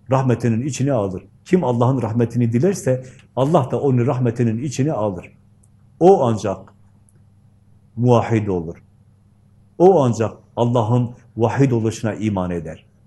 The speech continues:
Allah'a hiçbir şey şirk koşmaz. وَالظَّالِمُونَ مَا لَهُمْ مِنْ وَلِيٍّ وَلَا نَصِيرٍ. Zalimler içinde ne bir veli ne de bir dost vardır.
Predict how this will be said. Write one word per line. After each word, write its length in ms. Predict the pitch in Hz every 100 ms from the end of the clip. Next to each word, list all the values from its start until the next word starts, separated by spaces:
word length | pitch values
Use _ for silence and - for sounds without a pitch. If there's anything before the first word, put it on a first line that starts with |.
| _ _ _ _ _ _ _ -
Allah'a 360 | 117 110 117
hiçbir 240 | 117 - 107
şey 220 | - 98
şirk 280 | - 92 -
koşmaz. 520 | 90 95 87 - - _ _ - _ _ _ _ _ _ _ - _ _ _ _ _ - - - - _
وَالظَّالِمُونَ 960 | 120 120 120 120 120 127 143 127 127 123 127 -
مَا 260 | 143 143 123
لَهُمْ 280 | 110 117 117 113
مِنْ 100 | 117
وَلِيٍّ 640 | 113 107 110 107 110 107 107 -
وَلَا 380 | 107 104 101 101
نَصِيرٍ. 300 | 92 98 - _ _ _ _ 104
Zalimler 500 | 110 120 120 135 135
içinde 600 | 107 120 107 120 123 - 107
ne 220 | 131 127
bir 200 | 110 107
veli 420 | 110 123 127 104
ne 120 | 117
de 160 | 123 110
bir 180 | 113 104
dost 300 | 113 - 85
vardır. 340 | 78 76